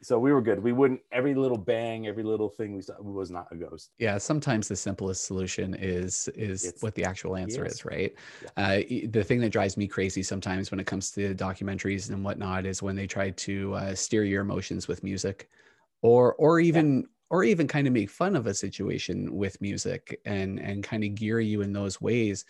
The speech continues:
Speaker 2: It's gotta be, it's very difficult. I, I mean, I'm an observer of films. You're an actual filmmaker. Uh, I'm sure you can speak to that a heck of a lot more than I
Speaker 1: Oh,
Speaker 2: can.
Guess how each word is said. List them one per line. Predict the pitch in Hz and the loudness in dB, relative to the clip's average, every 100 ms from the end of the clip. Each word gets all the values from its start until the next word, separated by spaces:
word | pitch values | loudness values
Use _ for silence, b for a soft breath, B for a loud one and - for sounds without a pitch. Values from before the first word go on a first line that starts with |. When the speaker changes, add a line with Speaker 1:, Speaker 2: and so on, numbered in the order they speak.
| B B B | B B B
Speaker 2:
It's | 107 | -8
gotta | - 135 | -4 -4
be, | 135 | -4
it's | 127 113 | -4 -2
very | 120 123 113 | 0 0 0
difficult. | 127 - 117 101 104 - - - | -2 -4 -4 -2 -2 -6 -8 -4
I, | 95 | -4
I | 90 | -2
mean, | 107 104 - | 0 0 2
I'm | 113 | 2
an | 110 | 2
observer | 95 101 101 117 107 92 - | 0 -2 0 0 0 -4 -6
of | 98 95 | -10 -6
films. | 101 95 95 92 | -4 -2 -2 -2
You're | 101 | -2
an | 104 | -2
actual | 98 - 98 | -2 -4 -6
filmmaker. | 95 - 101 95 104 - 95 95 - - | -6 -6 -4 -2 -4 -4 -4 -4 -8 -10
Uh, | 98 92 104 - B B | -6 -4 -4 -8 B B
I'm | 95 | -8
sure | 92 120 | -2 0
you | 98 107 | 2 0
can | 95 | -4
speak | - 90 | -8 -8
to | - | -6
that | 95 90 | -4 -4
a | |
heck | 95 104 | -4 -6
of | 95 | -4
a | |
lot | 92 - | -6 -4
more | 92 | -6
than | 90 | -4
I | 90 95 | -2 -2
Speaker 1:
Oh, | |
Speaker 2:
can. | 139 - | -2 -4